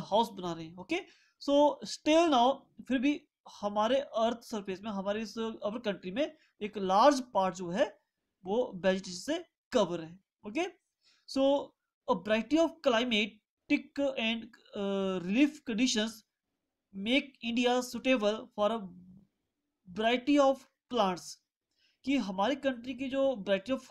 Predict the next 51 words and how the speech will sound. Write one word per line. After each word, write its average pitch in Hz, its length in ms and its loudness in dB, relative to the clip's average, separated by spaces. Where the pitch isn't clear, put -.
climatic 202 360 -2
conditions 196 400 -4
हैं 196 180 -4
और 196 260 -2
relief 247 220 0
feature 220 220 -8
means 254 180 -8
landfall 226 400 -2
features, 190 300 -10
mountains, 190 400 -4
plains, 190 460 -4
plateaus, 190 560 -2
valley, 196 240 -2
okay, 320 220 -4
according 196 360 2
to 254 120 -2
that 320 180 2
different 285 520 0
type 220 260 0
of 196 180 -2
plant 190 280 -6
यहाँ 170 220 -8
पर 359 140 4
find 214 180 0
out 180 60 -4
होते 170 200 -10
हैं। 160 200 -14
Okay, 320 280 -4
and 185 100 -10
now 208 140 0
if 233 100 -4
we 226 80 -6
talk 233 180 -4
about, 240 380 0
uh, 240 180 0
which 233 300 -4
area 226 400 -2
that 220 220 -6
more 202 640 0
we 196 80 -12
can 233 140 -8
say 240 340 -4
important 240 400 -2
area 226 200 0
related 220 280 -6
to 247 200 0
natural 202 320 -2
vegetation, 220 460 -4
that 190 140 -6
is 190 80 -8
the 294 160 6